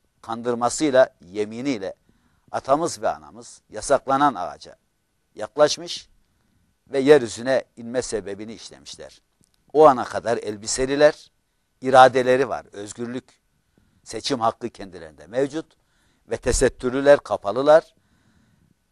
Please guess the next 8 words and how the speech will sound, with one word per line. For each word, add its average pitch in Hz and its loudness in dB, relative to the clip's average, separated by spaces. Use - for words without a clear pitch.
O 120 0
yasak 160 4
ağaca 120 2
yaklaşır 120 -2
yaklaşmaz 98 -6
elbiselerinden 107 -6
soyunurlar 135 -4
ve 104 -6